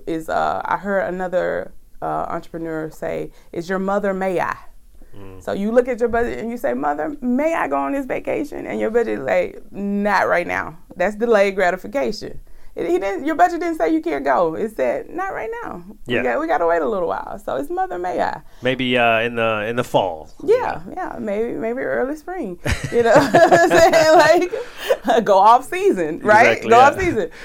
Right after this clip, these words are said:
Speaker 2: Yeah,
Speaker 1: So
Speaker 2: find out when the cheapest, yeah.
Speaker 1: Exactly. It's, "Mother, may I?" And it's there to assist you. It is, um, it's your accountability partner.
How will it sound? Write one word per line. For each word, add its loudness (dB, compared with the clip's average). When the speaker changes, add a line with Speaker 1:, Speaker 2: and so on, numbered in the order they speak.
Speaker 2:
Yeah, 2
Speaker 1:
So 6
Speaker 2:
find 4
out 0
when -2
the -6
cheapest, -6
yeah. -2
Speaker 1:
Exactly. -2
It's, -6
"Mother, 0
may 0
I?" 0
And -4
it's 0
there 4
to 4
assist -2
you. -6
It -4
is, 0
um, 0
it's -4
your 2
accountability 0
partner. -4